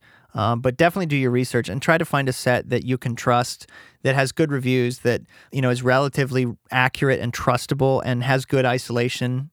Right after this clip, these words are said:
um, that, so that you can isolate yourself from the source just as much as they're isolating, you know, from you.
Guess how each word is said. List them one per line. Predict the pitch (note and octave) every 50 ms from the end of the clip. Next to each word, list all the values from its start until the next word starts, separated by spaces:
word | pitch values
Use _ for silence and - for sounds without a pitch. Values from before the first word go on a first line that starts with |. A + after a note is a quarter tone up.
| _ _ _
um, | - - A2+ A2+ A2+ A2+ A2+ A2+ A#2+
that, | B2+ A#2+ G2+ - -
so | - - C#3 B2+
that | B2 F#2+
you | A2 C3 C3+ D#3 E3+ D#3+
can | - D3 C3
isolate | A#2+ C#3 C3+ - - B2 B2 -
yourself | - - - - - G3 G#3 G#3+ D#3+ C3 A#2+
from | - - - C3 B2+
the | B2+
source | A#2+ - - C#3 B2+ B2 B2 - - - - - - - - - _ _ _
just | - C#3+ C3+ A#2+ - -
as | A#2+
much | B2 B2 A2+ A#2 - -
as | A#2 C3
they're | A#2+ A2 A2 A2
isolating, | G#2 - - - F#2+ G#2+ G#2+ G#2+ G#2 A2 B2 B2+ - _ _
you | - F2+
know, | - - D2
from | - - B2 D3
you. | E3 C3 -